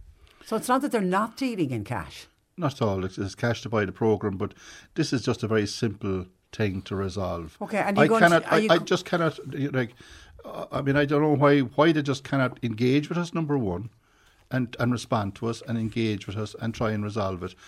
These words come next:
Speaker 2: But certainly, I believe in two thousand and three or two thousand twenty-three,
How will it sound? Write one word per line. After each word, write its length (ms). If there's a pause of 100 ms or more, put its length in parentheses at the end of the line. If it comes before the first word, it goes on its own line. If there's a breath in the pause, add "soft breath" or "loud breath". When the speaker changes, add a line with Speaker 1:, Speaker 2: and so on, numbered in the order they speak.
(180 loud breath)
Speaker 2:
But 140
certainly, 540
I 200
believe 520 (360 loud breath)
in 100
two 160
thousand 280
and 120
three 400
or 60
two 160
thousand 200
twenty-three, 640